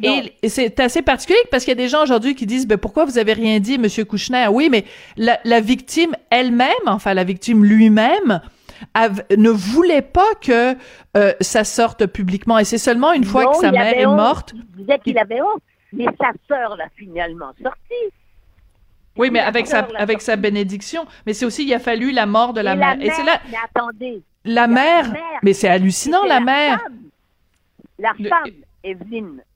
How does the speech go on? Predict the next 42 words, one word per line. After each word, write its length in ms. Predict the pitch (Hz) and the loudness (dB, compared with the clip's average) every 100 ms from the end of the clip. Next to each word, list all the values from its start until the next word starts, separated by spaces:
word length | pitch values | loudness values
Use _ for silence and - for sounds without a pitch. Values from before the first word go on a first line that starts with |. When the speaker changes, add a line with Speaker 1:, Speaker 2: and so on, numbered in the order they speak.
| - | -12
Speaker 1:
Evelyne 360 | 190 185 220 | -10 -8 -6
Speaker 2:
Oui, 240 | 202 294 - | -4 -4 -6
Speaker 1:
Thiel, 120 | 180 | -6
la 60 | 220 | -6
Speaker 2:
et 120 | 202 - | -4 -2
elle, 160 | 226 | 0
Speaker 1:
femme 80 | 381 320 | 0 -2
Speaker 2:
elle, 180 | 220 165 _ | -6 -10 _
elle, 140 | 226 220 | -4 -4
Speaker 1:
d'Olivier. 360 | 220 226 311 | -6 -10 -6
Speaker 2:
elle 200 | 220 220 196 - | -6 -6 -10 -10
continuait 420 | 302 370 370 285 | -6 -2 -2 0
à 120 | 330 277 | -2 -2
prendre 240 | 269 269 | -4 -2
la 60 | 226 | 0
Speaker 1:
On 20 | |
veut 60 | |
Speaker 2:
défense 340 | 220 - 277 285 | -2 -4 -6 -4
Speaker 1:
me 40 | |
Speaker 2:
de 20 | 220 | -6
son 160 | - | -4
Speaker 1:
voler 120 | 214 208 | -2 -2
Speaker 2:
mari. 280 | 214 247 - _ _ _ _ _ _ _ _ _ 262 | -4 -10 -12 _ _ _ _ _ _ _ _ _ -8
Speaker 1:
Elle 180 | 294 | -8
disait, « 260 | 254 233 349 | -8 -6 -4
On 80 | 339 | -4
veut 160 | 247 339 320 | -6 -8 -6
me 80 | |
voler 260 | 233 269 269 | -4 -6 -6
mon 160 | 269 226 | -12 -12
mec 300 | 226 254 - _ | -8 -8 -8 _
parce 140 | 202 _ | -18 _
qu'il 140 | 202 190 | -16 -14
est 80 | |
beau. » 360 | 165 170 285 254 - _ _ _ _ _ _ _ | -8 0 0 0 -8 _ _ _ _ _ _ _
Elle 140 | 208 226 | -4 -2
le 100 | 220 262 | 0 0
savait. 420 | 226 220 240 208 _ _ _ _ _ _ _ _ | 0 -2 -4 -8 _ _ _ _ _ _ _ _
Dans 200 | 254 247 | -6 -4
les 140 | 214 | -10
cas 200 | - 202 | -10 -12
d'inceste, 480 | 175 147 - 131 | -12 -14 -14 -14